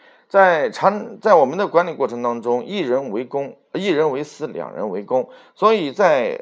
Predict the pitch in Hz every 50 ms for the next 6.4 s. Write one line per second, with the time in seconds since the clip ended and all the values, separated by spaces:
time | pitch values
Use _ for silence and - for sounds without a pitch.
0 | - - 95 107 110 107 - 247 208 202 190 196 165 127 101 - 82 76 - -
1 | _ - 135 131 147 147 147 147 - 233 220 180 139 120 104 113 98 104 101 101
2 | 98 101 95 95 98 98 98 - _ _ _ - 147 151 143 - 202 180 160 -
3 | - 170 190 170 147 131 117 107 95 87 80 76 - - - - 214 202 202 208
4 | 190 156 104 92 95 104 117 - - _ _ _ - 117 104 - 85 73 64 62
5 | - - 156 160 160 170 175 175 139 110 87 101 92 87 87 82 80 78 69 -
6 | 101 87 73 82 76 67 64 -